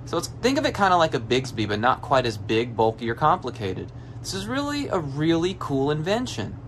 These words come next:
And, uh, those Les Trems can be expensive. This is less than a hundred dollars. I think this was sixty or seventy dollars on Amazon.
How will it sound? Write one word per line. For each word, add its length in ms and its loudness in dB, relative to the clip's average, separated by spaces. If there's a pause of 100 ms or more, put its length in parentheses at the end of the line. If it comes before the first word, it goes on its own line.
(380)
And, 480 4
uh, 320 8 (120)
those 180 0
Les 220 4
Trems 300 -2
can 140 -4
be 100 0
expensive. 680 -4
This 180 0
is 140 -10
less 240 4
than 140 -2
a 80 0
hundred 300 -2
dollars. 380 6
I 40 -4
think 140 -6
this 160 -10
was 260 -10 (360)
sixty 460 -6
or 80 0
seventy 440 0
dollars 600 2
on 140 -2
Amazon. 560 -4